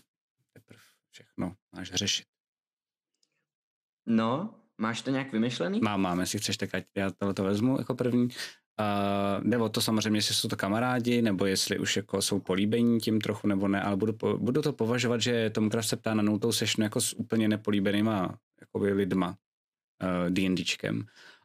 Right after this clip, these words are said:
Speaker 1: A to si myslím, že fakt je dobrý mít před, před, eh, připravený postavy.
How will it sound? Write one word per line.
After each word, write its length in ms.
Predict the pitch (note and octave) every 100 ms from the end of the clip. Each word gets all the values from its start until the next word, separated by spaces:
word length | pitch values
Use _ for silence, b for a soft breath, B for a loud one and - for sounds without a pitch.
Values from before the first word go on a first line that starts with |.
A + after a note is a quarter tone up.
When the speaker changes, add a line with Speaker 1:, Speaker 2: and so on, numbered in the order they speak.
| -
Speaker 1:
A 400 | G#2 G#2 G2+ G#2 -
to 100 | A2
si 140 | A2+
myslím, 260 | G#2+ - G#2
že 100 | A2
fakt 180 | A2
je 60 | A2
dobrý 260 | G2+ F#2+ G2+
mít 180 | G2+
před, 200 | - G#2 F#2+ G2+ G#2
před, 240 | - G#2+ - -
eh, 300 | G2+ G2+ G2+
připravený 580 | - G#2+ G2+ G2 G2 G2
postavy. 500 | G2 - G2 G2